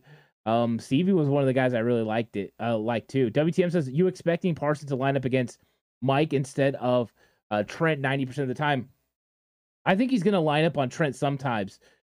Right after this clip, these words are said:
uh, but I think he is gonna line up on McGlinchey. Now, here's the issue. No matter which one you line up, and what's up, Spy Nick Danger? How's it going?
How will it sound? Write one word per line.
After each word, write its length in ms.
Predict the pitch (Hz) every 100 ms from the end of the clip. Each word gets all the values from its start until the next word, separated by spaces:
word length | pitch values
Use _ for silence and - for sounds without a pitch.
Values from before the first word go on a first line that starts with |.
| _
uh, 100 | 113
but 140 | 113 147
I 100 | 156
think 220 | 202 180
he 200 | 190 175
is 140 | 190
gonna 160 | 156 165
line 240 | 147 151
up 140 | 151 151
on 160 | 139
McGlinchey. 420 | 120 123 180 151
Now, 140 | 123 113
here's 260 | 196 220
the 180 | 151 143
issue. 360 | 175 - 117 90 - - _ _
No 120 | 165
matter 320 | 180 233 285
which 360 | 185 139 202 -
one 240 | 160 160
you 120 | 143 135
line 200 | 135 123
up, 120 | 110
and 120 | 123
what's 200 | 131 -
up, 120 | 147
Spy 280 | 131 156 143
Nick 160 | 135 123
Danger? 260 | 127 123
How's 220 | 123 131
it 60 | 117
going? 300 | 131 127 104